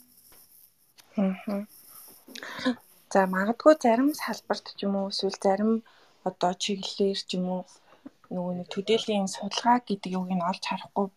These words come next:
байх үед нь, а, энэ чиглэлээр ийм судалгаа бид нар хийчлээ. Гингүүд хүмүүс тэрийг нь, "А, энэ ч ёстой хэрэгтэй юм байна" гэж бас харах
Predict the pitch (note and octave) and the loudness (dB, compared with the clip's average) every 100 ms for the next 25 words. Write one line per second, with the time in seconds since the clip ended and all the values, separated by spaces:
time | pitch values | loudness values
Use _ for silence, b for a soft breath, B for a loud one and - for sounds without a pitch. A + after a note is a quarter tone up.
0 | _ _ F3+ F#3 - - F#3 F#3 A3 C#4 | _ _ 0 0 -6 -6 -4 0 4 4
1 | - _ _ _ B B - F3 - - | 4 _ _ _ B B -4 -4 -4 6
2 | B3 D4 A#3 - A3+ - A#3 B3+ - F#3 | 8 8 2 2 0 6 8 8 6 -4
3 | - F#3 F#3 F#3+ F#3 - G3 - - F#3+ | 0 -2 0 -2 -2 -2 -4 -4 -4 0
4 | F#3+ F#3+ B B B - G3 G3 A3+ D4 | 0 -2 B B B 0 4 4 4 2
5 | - G#3+ A#3 B3+ G#3+ G3+ F#3+ F#3+ B B | 2 6 6 6 0 0 2 0 B B
6 | B G3 G3+ G3+ G3+ A3+ - G#3 F#3+ F#3 | B -2 2 2 2 0 0 -2 -2 -4
7 | - G3 F#3 F3+ F3 E3+ - F3+ - F3 | -2 2 2 0 -4 -6 -8 -14 -8 -8
8 | - | -8